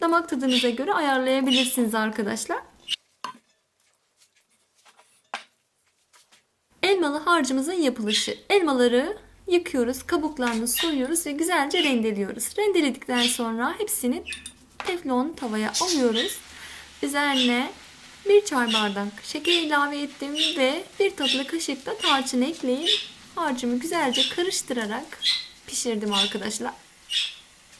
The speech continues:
En son etapta da gördüğünüz gibi yaklaşık bir bardağa yakın pikan cevizi vardı. Bunları da rondodan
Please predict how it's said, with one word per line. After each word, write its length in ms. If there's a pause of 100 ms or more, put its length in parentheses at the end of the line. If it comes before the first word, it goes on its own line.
(1300)
En 180
son 240
etapta 560
da 220 (680)
gördüğünüz 520
gibi 420
yaklaşık 540 (300)
bir 180
bardağa 540 (140)
yakın 420 (1400)
pikan 380
cevizi 360
vardı. 340
Bunları 360
da 200
rondodan 480